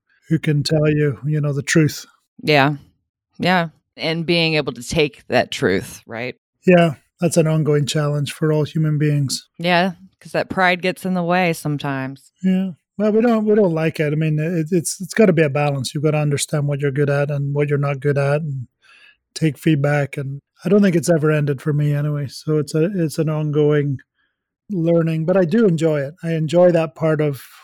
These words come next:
Speaker 1: leading others and helping people to become aware of, you know, how to lead others and how to get that right and knowing what you're good at. For me, understanding what I have to offer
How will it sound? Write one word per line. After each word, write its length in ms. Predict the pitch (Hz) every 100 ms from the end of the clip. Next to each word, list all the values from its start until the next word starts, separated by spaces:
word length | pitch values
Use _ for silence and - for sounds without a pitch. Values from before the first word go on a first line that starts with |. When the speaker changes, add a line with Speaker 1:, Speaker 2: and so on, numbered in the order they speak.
| _
Speaker 1:
leading 360 | 156 160 160 156
others 640 | 151 147 151 151 131 - _ _ _ _ _ -
and 120 | 160
helping 340 | 160 160 165
people 340 | 151 160 151 147
to 380 | - 160 139 127 _ _ _ -
become 320 | 175 - 151
aware 440 | 143 135 151 151 143
of, 340 | 131 107 - _ _ _ _ _ _ _
you 80 | 160
know, 120 | 147
how 240 | 127 - 160
to 160 | 147
lead 220 | 151 147 147
others 260 | 143 143
and 80 | 143
how 120 | 131
to 100 | 151
get 200 | 147 156 143
that 180 | 143
right 320 | 143 147 147 170 _ _ _ _ _ _ _ _ _ _ 175
and 280 | 147 139 -
knowing 280 | 170 175 160
what 140 | 151
you're 120 | 147 143
good 160 | 151
at. 180 | 151 170
For 140 | -
me, 280 | 175 202 185
understanding 680 | 165 160 151 - 170 160 151
what 120 | 175 165
I 80 |
have 280 | 147 160 156
to 200 | - 156 165
offer 640 | 160 156 - 170 170